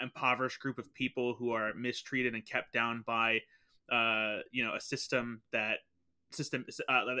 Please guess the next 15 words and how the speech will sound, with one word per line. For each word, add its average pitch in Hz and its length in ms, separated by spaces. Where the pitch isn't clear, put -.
they're, 127 160
they're 131 100
sys-, 135 240
systematically 156 680
kept - 320
down, 104 240
you 110 80
know, 117 300
by 117 260
high 135 200
costs - 500
of, 117 320
you 127 120
know, 110 200
basic 123 460